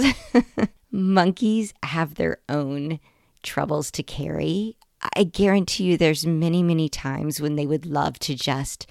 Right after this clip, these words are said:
walk away from a mess, sit down, and not have it actually eat them alive. They would love to be able to just be like, "No, no, I can relax. I can come out and, and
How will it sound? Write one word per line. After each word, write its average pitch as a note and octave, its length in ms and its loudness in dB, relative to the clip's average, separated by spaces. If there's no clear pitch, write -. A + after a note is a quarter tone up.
walk D3 440 0
away D3 360 0
from D3 260 -2
a C#3+ 60 0
mess, - 480 -4
sit - 420 -2
down, D3 500 -2
and D3+ 280 2
not D3+ 240 0
have D3 280 -4
it - 120 -8
actually C#3 460 -4
eat C#3 220 -6
them C3+ 120 0
alive. - 440 -4
They E3+ 100 4
would E3 160 4
love D3+ 680 0
to - 100 -8
be D#3 140 0
able C#3 160 -4
to C#3 100 -8
just - 320 -6
be C#3+ 120 -6
like, C#3+ 300 -2
"No, G3 160 4
no, G3+ 160 4
I F3+ 140 2
can A#3+ 160 -4
relax. - 520 -4
I E3 100 -2
can A3 220 -4
come F3 220 -6
out - 240 -2
and, C#3+ 260 -4
and D3+ 320 -2